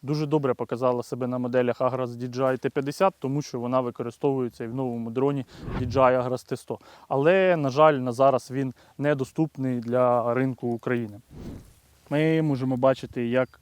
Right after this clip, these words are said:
круто все під'єднано в голові цього дрону. По словам нашого сервісника, його дуже круто обслуговувати, зручно, все просто і зрозуміло. А також все ізольовано від вологи.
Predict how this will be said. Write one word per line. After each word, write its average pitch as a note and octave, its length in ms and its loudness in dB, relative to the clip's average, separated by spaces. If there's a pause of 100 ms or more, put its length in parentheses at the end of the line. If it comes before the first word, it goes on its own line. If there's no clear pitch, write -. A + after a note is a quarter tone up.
круто C3 320 -6
все A#2+ 680 -4
під'єднано A#2 760 -6 (680)
в B2 80 -10
голові B2 500 -2
цього A#2+ 220 -6
дрону. D#3 440 -2 (920)
По C#3 260 2
словам C#3 360 2
нашого B2+ 340 -4
сервісника, B2 600 -6
його B2+ 320 -2
дуже B2+ 420 -4 (400)
круто C#3+ 320 -4
обслуговувати, D#3+ 840 2
зручно, C3+ 440 -4
все - 180 -8
просто C3+ 420 -2
і A#2 60 -2
зрозуміло. A2+ 560 -6 (380)
А A#2+ 80 -4
також D3 340 0
все C3 400 0
ізольовано A#2+ 600 -2
від A2 160 -8
вологи. G#2+ 360 -8